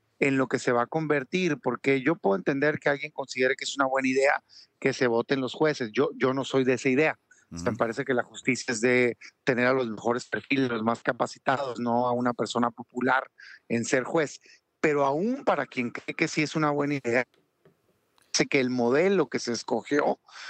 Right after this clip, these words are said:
Speaker 1: no es el adecuado, porque al final del día el ciudadano que va a ir a votar, pues se va a encontrar con una boleta que va a tener desde doce hasta ochenta y un candidatos.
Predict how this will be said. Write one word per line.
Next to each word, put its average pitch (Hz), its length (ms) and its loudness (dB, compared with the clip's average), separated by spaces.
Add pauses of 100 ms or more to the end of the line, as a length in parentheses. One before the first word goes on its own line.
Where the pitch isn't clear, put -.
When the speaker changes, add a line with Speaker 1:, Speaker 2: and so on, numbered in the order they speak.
(140)
Speaker 1:
no 131 240 4
es 127 140 -2
el 131 140 4
adecuado, 123 580 0
porque 117 360 0
al 113 120 0
final 123 240 2
del 147 140 2
día 143 160 4
el 139 80 -2
ciudadano 139 600 2 (360)
que 131 160 2
va 117 100 4
a 117 40 4
ir 123 120 4
a 143 60 2
votar, 151 480 -2 (260)
pues - 140 0
se 180 100 2
va 175 60 2
a - 20 0
encontrar 180 320 -2
con 180 120 -6
una 175 100 2
boleta 151 340 2
que - 140 -2
va 139 100 4
a 143 40 2
tener 151 340 -2
desde 135 320 2
doce 139 300 2
hasta 156 220 -2
ochenta 123 440 -2
y 120 40 -8
un 127 120 -10
candidatos. 131 800 -2